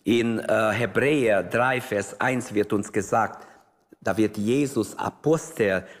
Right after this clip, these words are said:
und Hohepriester unseres Bekenntnisses genannt.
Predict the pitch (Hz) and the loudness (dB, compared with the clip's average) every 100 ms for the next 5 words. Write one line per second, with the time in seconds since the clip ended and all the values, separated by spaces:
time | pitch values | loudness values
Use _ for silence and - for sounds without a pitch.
0 | _ _ - 113 107 - 143 156 139 - | _ _ -2 0 0 0 2 4 2 0
1 | 110 104 - 90 107 107 92 - 101 - | -2 -2 0 0 2 0 -4 -4 -6 0
2 | 117 117 - 92 101 92 - 92 101 101 | 0 0 -2 -2 0 -2 -2 -2 0 0
3 | 82 - | -2 -8